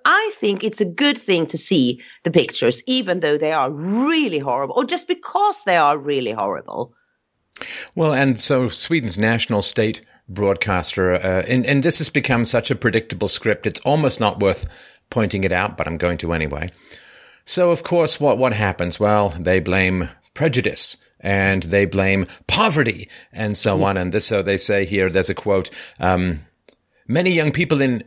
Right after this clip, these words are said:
Speaker 2: Uzbekistan are poor and become easy prey for Islamist organizations."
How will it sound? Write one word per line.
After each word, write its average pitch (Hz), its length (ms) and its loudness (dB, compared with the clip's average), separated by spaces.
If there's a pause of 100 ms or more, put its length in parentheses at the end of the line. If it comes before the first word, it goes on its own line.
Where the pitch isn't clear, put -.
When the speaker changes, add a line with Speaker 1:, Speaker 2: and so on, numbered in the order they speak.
Speaker 2:
Uzbekistan 139 640 0
are 123 60 2
poor 151 500 -2
and 113 120 0
become 110 280 -2
easy 160 340 0
prey 101 320 0
for 101 160 -2
Islamist 104 580 -2
organizations." 90 760 0